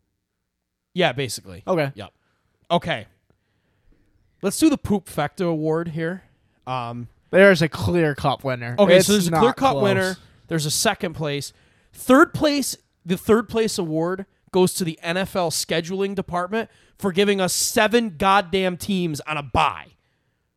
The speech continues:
Speaker 1: Why? Why did that? It's a seventeen-game season. You can't spread that out a little bit more? And it's not just they gave us seven teams on a bye.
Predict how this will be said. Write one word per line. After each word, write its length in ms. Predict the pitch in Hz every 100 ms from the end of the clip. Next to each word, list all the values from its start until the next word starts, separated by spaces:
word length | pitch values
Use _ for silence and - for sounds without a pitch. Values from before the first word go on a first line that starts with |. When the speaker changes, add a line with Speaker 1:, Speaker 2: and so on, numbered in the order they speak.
| _
Speaker 1:
Why? 400 | 175 220 170 78 -
Why 340 | 147 214 269 320
did 120 | 294
that? 240 | 269 - - -
It's 180 | 247 254
a 40 |
seventeen-game 800 | - 285 330 - 320 277 254 247
season. 440 | - 233 185 147
You 100 | 139
can't 260 | - 220 214
spread 320 | - 233 214
that 160 | 208 196
out 200 | 196 208
a 40 |
little 180 | 214 220
bit 200 | 208 208
more? 240 | 208 226 - - -
And 120 | 285
it's 180 | 311 -
not 160 | 349
just 200 | - 320
they 100 | 294
gave 300 | 220 262 254
us 180 | 233 - - _
seven 460 | - - 208 202 214
teams 280 | 196 208 190
on 120 | 180
a 40 |
bye. 360 | 143 151 165